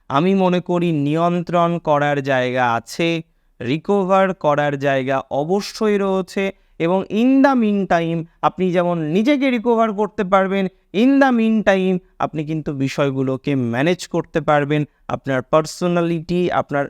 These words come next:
টেনশন প্রথম দিকে একটু বাড়লেও সেটা ধীরে ধীরে কিন্তু মিটে যাবে।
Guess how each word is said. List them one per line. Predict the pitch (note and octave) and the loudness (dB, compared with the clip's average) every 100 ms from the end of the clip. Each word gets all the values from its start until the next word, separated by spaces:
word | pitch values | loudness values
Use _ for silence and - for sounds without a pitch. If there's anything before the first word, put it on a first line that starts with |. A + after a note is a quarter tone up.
| _ | _
টেনশন | G#3 A3 A3 F3+ | 2 2 2 0
প্রথম | F3 F#3 | -2 0
দিকে | F3 D#3+ | 0 -2
একটু | D#3+ _ D3+ | -4 _ -2
বাড়লেও | C3 B2+ D#3+ A3 A3 _ | 0 0 2 0 -2 _
সেটা | _ D3+ D#3+ | _ -4 -2
ধীরে | C#3+ E3 F3+ | -2 -2 0
ধীরে | G3 F3+ | 0 -2
কিন্তু | E3+ E3+ E3 | -2 -4 -4
মিটে | D#3 D3+ F3 | -4 -2 -2
যাবে। | F3 F#3 F#3+ | 0 0 -2